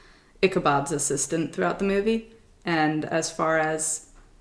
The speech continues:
kid actors go, I think he contributes to each scene he's in, yeah.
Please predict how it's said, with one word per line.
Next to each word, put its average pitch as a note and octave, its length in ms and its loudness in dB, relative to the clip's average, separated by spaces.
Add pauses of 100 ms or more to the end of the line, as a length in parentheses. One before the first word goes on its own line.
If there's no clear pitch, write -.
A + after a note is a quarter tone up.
(240)
kid F#3+ 340 6
actors G3+ 600 2
go, A#3 440 0 (300)
I A#3+ 140 -4
think B3 280 -2
he A#3 200 -4 (140)
contributes G3+ 560 0
to G#3 100 2
each F3+ 160 2
scene F#3 220 -2
he's F#3 160 -2
in, E3+ 240 -6
yeah. F3+ 200 -4